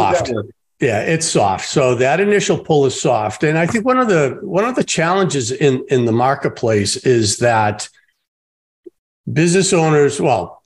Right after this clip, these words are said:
Speaker 2: business owners are sometimes under the assumption that you, no one's gonna look at your credit.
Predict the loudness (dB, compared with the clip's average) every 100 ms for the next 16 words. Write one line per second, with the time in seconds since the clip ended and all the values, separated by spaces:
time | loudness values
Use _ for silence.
0 | _ 0 2 2 2 2 0 -4 -2 0
1 | 0 0 0 2 2 2 0 0 0 0
2 | 0 0 0 0 0 0 0 -2 -2 0
3 | 0 2 2 2 2 2 0 -6 -8 -6
4 | -4 -2 -4